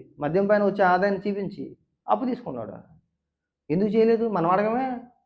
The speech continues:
ఇవాళ మాట్లాడితే నకిలీ మద్యం అని చెప్పేసినో ఇంకోటనో ఇంకోటనో మాట్లాడే మీరు గతంలో జగన్మోహన్ రెడ్డి ఇచ్చిన హామీ మేరకు ఆ మద్యాన్ని నిషేధించేస్తే అయిపోయేదేమో.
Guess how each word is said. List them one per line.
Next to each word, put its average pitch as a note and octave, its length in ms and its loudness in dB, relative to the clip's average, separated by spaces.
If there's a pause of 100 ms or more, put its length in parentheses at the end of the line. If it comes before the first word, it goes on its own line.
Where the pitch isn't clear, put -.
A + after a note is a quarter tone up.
(600)
ఇవాళ D#3 180 4
మాట్లాడితే F#3 460 2
నకిలీ F#3+ 280 2
మద్యం F#3+ 280 2
అని F#3+ 100 -2
చెప్పేసినో F#3+ 400 -6
ఇంకోటనో F#3+ 400 -4
ఇంకోటనో F#3 360 -8
మాట్లాడే F#3 440 -8
మీరు F#3 440 -10 (1200)
గతంలో D#3+ 260 2
జగన్మోహన్ G#3 460 4
రెడ్డి G#3 140 2
ఇచ్చిన G#3+ 200 -2
హామీ G#3 300 2
మేరకు G#3 420 0
ఆ C4 80 2
మద్యాన్ని G3+ 400 -2
నిషేధించేస్తే G#3+ 560 -4
అయిపోయేదేమో. G3 680 -4